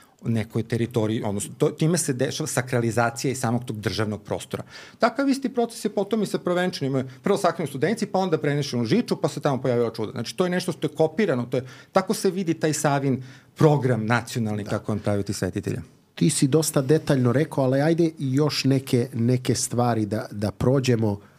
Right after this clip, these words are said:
Speaker 2: Znači, nakon smrti, koji je značaj Nemanjin?
Speaker 1: E, to je ovo što sam ti u suštini kao oca, to ono što si ti sad rekao malo pre, sada bismo to u savremenom terminu rekli oca nacije.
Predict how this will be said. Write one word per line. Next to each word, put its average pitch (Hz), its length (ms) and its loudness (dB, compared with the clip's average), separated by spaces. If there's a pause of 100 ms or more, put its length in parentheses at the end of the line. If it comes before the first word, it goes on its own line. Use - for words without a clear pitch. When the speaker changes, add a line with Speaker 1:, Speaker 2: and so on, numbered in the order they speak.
(240)
Speaker 2:
Znači, 107 400 2
nakon 127 560 2
smrti, 147 680 0 (400)
koji 131 360 4
je 120 100 4
značaj 107 560 -4
Nemanjin? 92 600 -6 (1800)
Speaker 1:
E, 131 160 2
to 120 200 2
je 120 60 2
ovo 117 120 2
što 123 160 -6
sam 110 200 -2
ti 123 200 -4
u 127 100 0
suštini 165 540 -4
kao 139 400 -4 (300)
oca, 127 440 0 (580)
to 139 60 4
ono 127 120 4
što 131 120 0
si 123 140 -4
ti 123 100 -2
sad 123 140 0
rekao 120 240 0
malo 120 180 2
pre, 117 180 -2 (360)
sada 135 280 4
bismo 120 300 -2
to 123 120 -2
u 113 40 -2
savremenom 113 540 -2
terminu 107 400 -2
rekli 107 300 -2
oca 101 300 0
nacije. - 480 -4